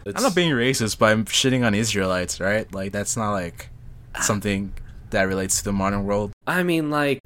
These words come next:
Speaker 2: kind of. I, there's at least, like, in theory, a pretty substantiated link between, like, Jewish people and Israelites. At least, like, and, you know, not, you know,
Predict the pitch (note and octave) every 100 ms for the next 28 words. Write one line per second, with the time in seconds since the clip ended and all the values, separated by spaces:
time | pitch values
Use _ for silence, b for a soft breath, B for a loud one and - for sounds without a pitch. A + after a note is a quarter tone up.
0 | - G2 G#2 A2+ B2 B2 A#2 - - -
1 | G2+ F#2+ G#2 G2+ D#2+ G2 - G2 - -
2 | F#2+ F#2+ G2 F#2+ F#2+ F2 E2+ E2+ - -
3 | - - A#2 A#2 G#2+ - - - - F#2
4 | - G2 - G2+ G2 F#2+ - - - -
5 | - G2 F#2+ F#2+ - F#2+ - F#2+ F#2 F2+
6 | E2+ - - - - - - B1+ D2+ E2+
7 | E2+ E2+ F2 F2 F#2 - - - - -
8 | E2+ D#2 D2 - - F2 E2+ F#2 F2 F2+
9 | F#2 - - - - - - F#2 D#2 F2+
10 | - - E2 D#2+ - - _ - C#3+ G2
11 | G#2+ B2+ - - _ - - - - -
12 | C3 A2 E2